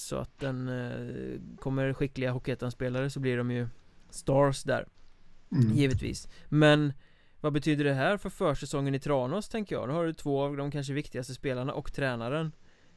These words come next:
Speaker 1: kommer spela hela sommaren i Australien. De kommer vara i Australien när försäsongen drar igång. Ehm, dels sliter
Speaker 2: Ja.
Speaker 1: det väl på dem, dels borde inte laget och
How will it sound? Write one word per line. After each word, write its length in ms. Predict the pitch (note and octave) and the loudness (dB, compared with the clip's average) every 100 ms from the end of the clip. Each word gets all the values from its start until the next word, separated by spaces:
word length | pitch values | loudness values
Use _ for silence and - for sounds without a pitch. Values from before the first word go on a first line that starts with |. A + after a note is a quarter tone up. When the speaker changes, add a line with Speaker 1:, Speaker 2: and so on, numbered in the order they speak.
| - - - | -20 -20 -20
Speaker 1:
kommer 200 | - C#3+ | -2 -2
spela 380 | C#3 D#3 C3 B2 | 0 0 0 2
hela 180 | D#3+ B2+ | 0 0
sommaren 480 | - C3 A#2+ D3 C3+ | 0 -2 -2 -4 -4
i 280 | C3+ B2+ - - - - - | -4 -6 -10 -20 -20 -20 -6
Australien. 680 | C#3+ C#3 - B2 A#2 D#3 | -6 -4 -2 -2 0 -2
De 100 | D3+ | -4
kommer 320 | C#3 C#3+ C#3 C3+ B2 B2 C3+ | -4 -2 -2 -2 -4 -10 -2
vara 280 | C#3+ F#3+ | 2 4
i 20 | D#3+ | 2
Australien 640 | D#3 - D3 B2+ C3 E3 | 0 -2 -2 0 0 -2
när 80 | C#3+ | -2
försäsongen 600 | D#3+ C3 A#2+ B2+ B2+ D#3 | -2 -2 -4 -4 -4 -2
drar 180 | F3 | -2
igång. 440 | F3 C#3 C3 C3 B2 - - - - _ - - - | -2 0 -2 -2 -6 -10 -20 -20 -20 _ -20 -20 -14
Ehm, 1160 | C3 B2 B2 A#2+ A#2+ B2 A#2+ B2 A#1+ A#1 - - - G1+ G1+ C2+ E2+ C3+ C#3 - - - C#3+ D3 - - - | -8 -6 -6 -6 -6 -6 -6 -8 -10 -12 -14 -16 -18 -20 -20 -20 -18 -18 -18 -20 -20 -20 -20 -18 -20 -20 -2
dels 280 | D3+ F#3 - - | 0 0 -4 -4
sliter 280 | F3 C3 | 0 6
Speaker 2:
Ja. 160 | B2 A#2 | 8 8
Speaker 1:
det 80 | D3 | 6
väl 160 | F#3 | 4
på 260 | F#3 C#3+ A#2 | -2 -2 0
dem, 320 | C3+ F3+ E3+ | 0 -2 -4
dels 720 | C#3 C3+ D3 D3 - - - - - - | -2 -2 -2 -6 -10 -14 -16 -18 -20 -20
borde 440 | - - D3 C#3 | -18 -12 -4 -2
inte 160 | C#3 C#3+ | -2 -2
laget 580 | D#3+ A2+ B2+ - - | -2 -2 -6 -10 -16
och 240 | - C#3+ | -8 -8